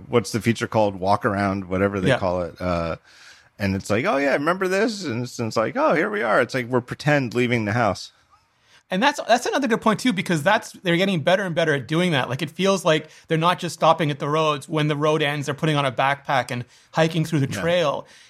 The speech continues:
Speaker 2: And they're nowhere nearly as ubiquitous yet as Google's look around feature. But when they implement it, it's just so much smoother and it, it feels so much more visceral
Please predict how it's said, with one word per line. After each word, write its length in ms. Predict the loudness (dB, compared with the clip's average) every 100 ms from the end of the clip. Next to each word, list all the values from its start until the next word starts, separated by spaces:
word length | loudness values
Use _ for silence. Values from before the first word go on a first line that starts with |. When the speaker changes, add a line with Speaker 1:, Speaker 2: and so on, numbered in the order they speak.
| -4
Speaker 2:
And 240 | -2 0
they're 100 | 0
nowhere 380 | 2 2 0 0
nearly 480 | 0 0 2 2 0
as 280 | 0 -4 -2
ubiquitous 540 | -2 0 0 0 -2
yet 320 | 2 2 2 0
as 340 | 0 0 -2 -8 -2
Google's 600 | 0 2 2 0 -4 -4
look 200 | -4 0
around 320 | 2 2 0
feature. 480 | -2 -2 0 0 0 -6 -20 -12 -12 -8 2
But 260 | 2 2
when 360 | -8 -2 2 4
they 180 | 2 0
implement 460 | -2 0 2 2 0
it, 40 | -2
it's 160 | -2
just 220 | -2 -2 0
so 160 | 2
much 160 | 2 0
smoother 640 | -2 -2 0 2 2 0
and 140 | 0 -4
it, 80 | -6
it 140 | -6 -8
feels 380 | -2 0 0 0
so 80 |
much 180 | -2 0
more 140 | -2 -2
visceral 680 | 0 -2 0 0 2 -2